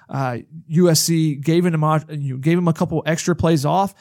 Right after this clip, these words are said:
and Clancy Pendergast even said, you know, it looked like it, you know, it really worked well for him 'cause it looked like he was fresh late.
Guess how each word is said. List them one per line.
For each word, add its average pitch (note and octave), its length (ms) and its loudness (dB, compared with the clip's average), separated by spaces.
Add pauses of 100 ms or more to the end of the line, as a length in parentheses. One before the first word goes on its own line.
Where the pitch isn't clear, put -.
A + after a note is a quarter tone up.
(140)
and D3+ 100 -4
Clancy G3 260 -2
Pendergast E3+ 420 0
even D#3 140 0
said, E3+ 400 -2
you D#3 140 2
know, D3 60 2
it C3 100 -2
looked D3+ 220 0
like D#3+ 180 0
it, D#3 160 0
you C#3 140 -2
know, C#3 100 0
it C3+ 60 -2
really D3+ 260 2
worked D3 260 0
well D#3 220 2
for C#3+ 200 -4
him C#3 220 -2
'cause C3+ 140 -4
it C#3 60 -6
looked D3+ 160 -6
like C#3+ 100 -4
he C#3+ 60 0
was C#3 100 0
fresh D3+ 320 -2
late. D#3 300 0